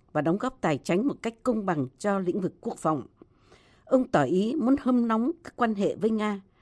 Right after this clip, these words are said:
Ông cảnh cáo Trung Quốc và còn cam kết bằng cả những lời nguyền thô tục sẽ đánh bom nhóm nhà nước Hồi giáo. Nhưng cũng như hai vị tổng thống tiền nhiệm của ông đã nhận ra khi họ vào Tòa Bạch Ốc, ông Trump rồi cũng sẽ phải đối mặt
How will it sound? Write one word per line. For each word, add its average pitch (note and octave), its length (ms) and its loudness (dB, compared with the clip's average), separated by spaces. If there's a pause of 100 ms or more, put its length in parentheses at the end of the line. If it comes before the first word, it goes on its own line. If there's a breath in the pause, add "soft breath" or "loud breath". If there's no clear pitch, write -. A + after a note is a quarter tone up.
(380 soft breath)
Ông A3+ 140 2
cảnh D3+ 260 0
cáo F#3 240 2
Trung A3+ 260 -4
Quốc - 220 -8 (340 soft breath)
và D#3+ 100 0
còn D#3+ 240 2
cam C4 260 0
kết C#4 360 -4
bằng F3 140 0
cả D#3 180 0
những E3+ 200 2
lời F3+ 220 4
nguyền D3+ 320 4
thô A#3 140 -2
tục - 260 -2 (280 soft breath)
sẽ D3 160 -4
đánh F#3 280 -2
bom G#3 220 0 (140)
nhóm F3+ 220 0
nhà F#3 120 -4
nước F3 240 0
Hồi D3+ 220 -4
giáo. E3 320 -6 (1080 soft breath)
Nhưng A3+ 240 2 (120)
cũng G#3+ 160 2
như B3+ 140 4
hai B3 200 0
vị F#3 220 -2
tổng B2+ 140 -2
thống G3 260 -2
tiền D3+ 220 4
nhiệm D3 200 2
của - 140 -2
ông G#3 240 0 (180 soft breath)
đã D#3 100 2
nhận G3+ 280 0
ra A3+ 220 -2
khi A3+ 180 -6
họ F#3+ 220 -4
vào D3 160 0
Tòa D3+ 180 -6
Bạch C#3+ 180 -6
Ốc, A#3 160 0 (580 soft breath)
ông A#3+ 240 0
Trump A#3+ 320 -2 (240)
rồi D#3+ 260 4
cũng F3 180 -6
sẽ - 180 -6
phải D#3 280 -4
đối E3+ 220 0
mặt A3 200 -4